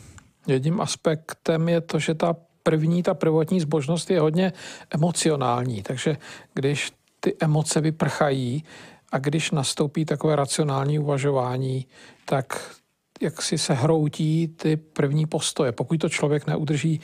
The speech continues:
nějak jinak. Potom bychom mohli říct, že tam hrají roli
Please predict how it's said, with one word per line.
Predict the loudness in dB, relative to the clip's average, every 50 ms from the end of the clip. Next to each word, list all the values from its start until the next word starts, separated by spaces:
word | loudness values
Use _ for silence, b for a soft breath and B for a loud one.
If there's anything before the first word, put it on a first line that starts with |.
| B B B B B -4 0
nějak | 0 0 0 2 0
jinak. | 0 2 2 0 -2 -4 B B B B B B B B -4
Potom | -4 0 0 2 2 2 2 2 2
bychom | 0 0 0 2 2 2
mohli | 2 4 4 2 2
říct, | 2 2 0 2
že | 0 0
tam | 0 2 2 2 2
hrají | 2 2 2 2 4 4
roli | 4 4 2 2 0